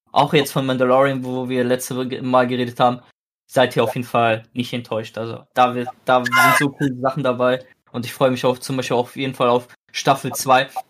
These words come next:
wo auch, ähm, Ahsoka vorkommt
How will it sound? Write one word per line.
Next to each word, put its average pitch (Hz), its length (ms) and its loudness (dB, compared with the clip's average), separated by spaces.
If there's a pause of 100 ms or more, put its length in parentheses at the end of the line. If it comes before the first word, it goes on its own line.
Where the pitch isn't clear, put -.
wo 127 180 2
auch, 120 320 0
ähm, 120 380 0 (180)
Ahsoka 143 480 -2
vorkommt 143 600 0